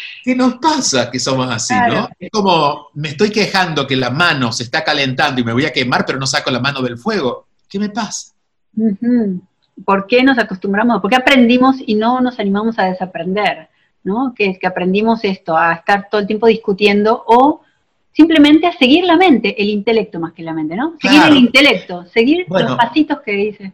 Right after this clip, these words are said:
Speaker 1: yo siento que como cultura está demasiado premiada la mente.
Speaker 2: Ujú.
Speaker 1: De hecho, hasta, hasta, no, no hablo ni siquiera de los estudios tradicionales, hasta los estudios,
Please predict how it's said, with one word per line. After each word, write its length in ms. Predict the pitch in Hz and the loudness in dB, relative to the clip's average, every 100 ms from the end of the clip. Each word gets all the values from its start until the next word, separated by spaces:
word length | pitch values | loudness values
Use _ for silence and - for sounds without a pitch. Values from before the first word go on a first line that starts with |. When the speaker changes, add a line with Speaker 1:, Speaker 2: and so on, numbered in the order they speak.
| _ | _
Speaker 1:
yo 160 | 135 196 | -4 -2
siento 380 | - 214 214 | 0 0 0
que 140 | 180 143 | -2 -2
como 240 | 127 123 | -2 -4
cultura 480 | 117 113 107 202 160 | -4 -4 -2 0 0
está 180 | 123 135 | -2 -2
demasiado 500 | 127 117 - 117 107 | 0 -2 -2 -4 -4
premiada 440 | - 98 104 95 | -6 -4 -4 -6
la 80 | 90 | -10
mente. 400 | 90 82 - - _ _ - | -14 -18 -20 -20 _ _ -4
Speaker 2:
Ujú. 180 | 226 | 0
Speaker 1:
De 180 | 233 208 | 2 0
hecho, 540 | 190 - - 143 - _ _ _ | -2 -6 -8 -8 -8 _ _ _
hasta, 760 | 135 - - 160 190 202 - _ _ _ | -2 -2 -4 0 0 -2 -14 _ _ _
hasta, 580 | - 220 214 - 123 185 | 0 2 2 -6 -8 -8
no, 140 | - 143 | -6 -4
no 100 | 156 | -2
hablo 180 | 196 | 0
ni 100 | 190 | 0
siquiera 280 | 147 135 160 | -4 -4 -4
de 80 | 165 | -4
los 80 | 131 | -6
estudios 720 | 120 147 143 143 139 - - | -8 -6 -2 -2 -4 -8 -12
tradicionales, 840 | - 117 107 113 101 95 85 - _ | -10 -8 -6 -6 -6 -6 -10 -18 _
hasta 340 | 214 151 127 | -2 -2 -6
los 140 | 107 107 | -8 -10
estudios, 760 | - 156 165 147 127 - - | -10 -4 -2 0 -2 -4 -14